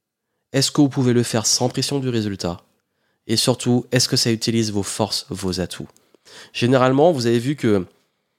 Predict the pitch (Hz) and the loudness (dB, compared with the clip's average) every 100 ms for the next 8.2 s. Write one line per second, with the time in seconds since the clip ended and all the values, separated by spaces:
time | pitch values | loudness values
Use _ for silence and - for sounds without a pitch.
0 | _ - 131 127 143 135 120 110 - 120 | _ 0 0 2 2 2 0 -4 0 0
1 | 113 117 110 101 - 117 110 - 95 95 | 2 2 4 2 2 0 0 -2 -2 -4
2 | 101 110 104 98 92 117 113 143 - 120 | -2 2 2 2 -2 0 0 0 -2 -2
3 | - - - - - 131 120 110 120 - | -4 -14 -20 -10 -4 0 0 0 -2 4
4 | 139 135 - 110 110 117 113 113 123 107 | 4 4 0 0 0 -2 0 2 2 2
5 | 104 104 104 110 92 87 87 80 _ _ | 0 0 0 0 0 -6 -10 -16 _ _
6 | _ _ _ _ _ _ _ _ _ _ | _ _ _ _ _ _ _ _ _ _
7 | - 120 127 120 117 110 - 113 113 107 | -4 2 4 4 2 0 2 2 2 0
8 | 127 156 | 0 -2